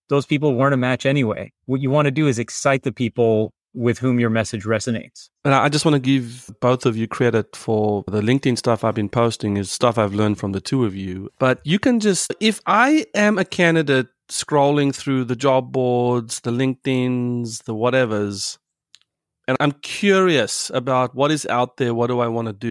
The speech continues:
Speaker 2: And I see some sort of shared post on LinkedIn was like,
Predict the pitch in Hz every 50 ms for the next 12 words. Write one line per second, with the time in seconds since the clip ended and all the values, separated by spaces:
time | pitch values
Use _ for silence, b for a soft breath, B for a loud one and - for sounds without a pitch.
0 | - - 139 143 139 151 165 165 175 196 202 - - - - 196 196 190 190 185
1 | 170 - - 175 160 165 156 - - 156 151 147 143 139 139 135 131 123 127 -
2 | - - - - - - - 156 147 147 147 143 143 135 143 _ - 147 135 131
3 | 127 127 - - - 123 117 113 113 120 120 120 117 - 123 120 120 117 113 113
4 | 110 110 107 110 113 107 104 101